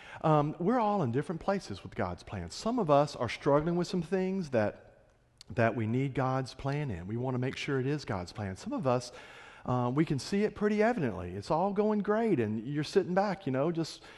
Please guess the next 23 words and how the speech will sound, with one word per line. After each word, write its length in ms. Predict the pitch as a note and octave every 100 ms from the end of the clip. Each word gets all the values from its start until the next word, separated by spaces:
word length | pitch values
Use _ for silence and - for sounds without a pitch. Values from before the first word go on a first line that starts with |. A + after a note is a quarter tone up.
| - -
just 240 | F3 - -
coasting 560 | - G3 A3 - F2+ D#2 - -
kind 160 | A2
of 80 | F#2+
a 40 |
thing. 280 | F#2 A#2+ - - - - - -
Um, 300 | C3 C3 A#2+ A2+
I've 200 | B2+ B2
never 200 | B2+ A#2+
been 200 | A2+ C#3+
there, 180 | G2 - - - -
but, 180 | D3 C3+
um, 160 | B2+
I'm 140 | A#2 A#2
glad 260 | B2 A#2+ A2+
that 200 | A#2 D#3+
you 180 | F3+
are. 140 | E3 - - - -
<laughs> 80 | B3+ - - - - -
But 180 | A3
wherever 400 | A3 A3+ A#3 C#4
we 220 | C4 A3+ G3
are, 500 | C#3+ G2 D2 -